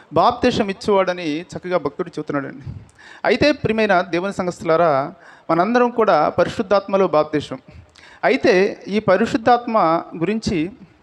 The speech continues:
యేసుక్రీస్తు ప్రభువారు చూడు, తాను ఈ భూమి మీద నుండి వెళ్ళిపోతాను అని, తాను ఈ భూమి మీద నుండి వెళ్ళే కాలం సమీపమైనది అని తాను గుర్తిరిగి తాను యొక్క శిష్యులతో చెబుతూ ఉన్నాడు. ఏమని చెబుతున్నాడంటే, పరిశుద్ధాత్మ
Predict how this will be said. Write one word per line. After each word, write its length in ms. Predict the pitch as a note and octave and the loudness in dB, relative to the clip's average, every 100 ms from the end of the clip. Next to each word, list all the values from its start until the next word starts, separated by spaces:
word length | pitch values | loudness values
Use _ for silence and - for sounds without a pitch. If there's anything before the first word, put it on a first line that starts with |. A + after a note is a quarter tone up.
| - D3 | -14 0
యేసుక్రీస్తు 580 | G#3+ A#3 C4 B3 - A#3 | 2 2 0 -2 -2 -2
ప్రభువారు 340 | G#3 F#3+ F#3+ | 0 2 0
చూడు, 520 | - F3+ D3+ C#3+ G3 - - - - | -2 -2 0 0 -4 -12 -20 -12 -2
తాను 400 | F#3 F#3+ D#3 D#3+ | 2 4 4 2
ఈ 140 | F3+ | -2
భూమి 260 | E3 E3+ G3+ | -2 -4 -2
మీద 220 | G#3 G3 | -4 -4
నుండి 240 | F#3 F3+ E3 | -4 -2 -2
వెళ్ళిపోతాను 680 | D3+ G3 F#3+ E3+ E3+ D#3+ | 0 -2 -2 0 0 0
అని, 220 | D#3 D3+ C#3+ _ - - _ _ - - G#3 | -2 -2 -6 _ -20 -20 _ _ -20 -2 2
తాను 160 | A#3 | 4
ఈ 100 | A#3+ | 4
భూమి 240 | F3+ A3+ B3+ | 4 2 4
మీద 220 | C4 B3 | 4 4
నుండి 220 | A#3+ A3+ | 2 2
వెళ్ళే 280 | G3 G3+ G3+ | 2 0 -2
కాలం 360 | F#3+ F3+ G#3 | 0 0 0
సమీపమైనది 1000 | F#3+ E3+ G3 G3 F#3+ E3+ D#3+ G3 G#3 G#3 F#3 | -2 -4 -4 -2 -2 0 0 2 2 2 0
అని 400 | F#3 E3+ D3 F#3+ - - - | 0 -2 -4 -6 -18 -12 -2
తాను 180 | E3+ E3 | 0 0
గుర్తిరిగి 720 | C#3+ D3+ G3+ F#3 F#3+ E3 C#3 - - _ - _ | 0 0 2 0 -2 -6 -8 -14 -20 _ -20 _
తాను 160 | G#3 A#3+ | 2 4
యొక్క 240 | A#3+ A3+ | 2 2
శిష్యులతో 720 | - F#3+ C4+ C#4 B3 D#3 E3 A#3 - - _ - | 0 -2 0 2 4 4 2 -4 -16 -20 _ 0
చెబుతూ 240 | A3+ C4 | 0 0
ఉన్నాడు. 340 | A#3 F#3+ C#3+ - - - F3 | 0 2 0 -4 -16 -2 0
ఏమని 240 | B3 C4 | 2 0
చెబుతున్నాడంటే, 800 | C4+ A#3 A#3 G#3+ G3+ F#3+ F3 D#3+ | 0 -2 0 0 0 0 0 0
పరిశుద్ధాత్మ 720 | F#3+ F#3+ - G#3+ G3 G3+ G3 | 0 -2 -2 -2 -2 0 -6